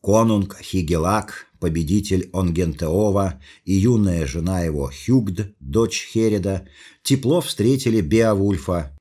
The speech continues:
и в немом удивлении и восхищении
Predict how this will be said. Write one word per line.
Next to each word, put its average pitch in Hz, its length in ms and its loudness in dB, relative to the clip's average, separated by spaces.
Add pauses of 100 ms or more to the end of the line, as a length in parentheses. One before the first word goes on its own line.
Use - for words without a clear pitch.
и 110 140 4
в 98 60 2
немом 107 340 4
удивлении 127 680 2
и 95 160 -4
восхищении 123 1000 -2